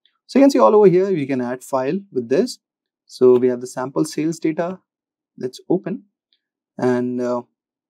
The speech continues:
let me write a prompt for the same. So let's say, "Get, uh, data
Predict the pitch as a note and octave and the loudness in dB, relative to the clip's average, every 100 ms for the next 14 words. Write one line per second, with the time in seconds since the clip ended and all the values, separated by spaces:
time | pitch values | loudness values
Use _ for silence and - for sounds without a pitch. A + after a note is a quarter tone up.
0 | _ _ _ G#3+ A#3 A#3+ D3 D3+ - _ | _ _ _ 2 4 2 2 0 -4 _
1 | F#3 G3 - - C#3 B2 A#2+ - A2+ - | -4 -4 -8 -4 -4 -4 -8 -10 -10 -10
2 | A#2+ - _ _ _ _ _ _ _ - | -14 -14 _ _ _ _ _ _ _ -2
3 | D3 C3+ - F3+ A3 - F3 F3+ - _ | 0 0 4 4 4 -2 -4 -4 -10 _
4 | _ _ _ - F3 - - _ _ - | _ _ _ 8 8 6 -16 _ _ -8
5 | C#3 C3+ C3 C#3 B2+ F3+ | -4 -4 -6 -4 2 4